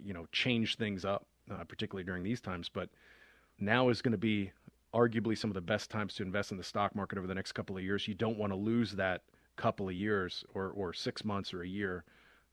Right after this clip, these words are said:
funding towards your retirement. It can really throw you off track. One year now could be worth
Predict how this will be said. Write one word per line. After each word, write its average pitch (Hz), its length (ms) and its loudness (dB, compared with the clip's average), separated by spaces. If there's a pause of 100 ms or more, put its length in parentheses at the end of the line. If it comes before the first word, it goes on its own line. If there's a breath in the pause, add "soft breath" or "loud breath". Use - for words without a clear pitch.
funding 104 520 2
towards 98 260 0
your 92 80 -4
retirement. 85 480 -2
It 85 80 -10
can 90 100 -4
really 95 200 0
throw 95 200 -2
you 85 140 -4
off 82 140 -6
track. 87 340 -4
One 110 180 2
year 110 140 4
now 98 300 2
could 95 160 -6
be 90 100 -4
worth 90 320 -2